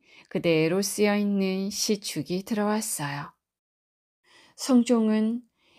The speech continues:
자기의 계획이 들어맞은 것을 기뻐하며 그 글을 일 등 장원으로 뽑았습니다. 시험을 관장하는 관리가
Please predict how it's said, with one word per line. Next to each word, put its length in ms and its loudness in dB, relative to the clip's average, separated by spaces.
자기의 540 2
계획이 1000 0
들어맞은 680 -2
것을 560 -2
기뻐하며 840 -4
그 200 6
글을 520 2
일 300 0
등 300 0
장원으로 720 -2
뽑았습니다. 1000 -4
시험을 460 2
관장하는 760 0
관리가 800 -2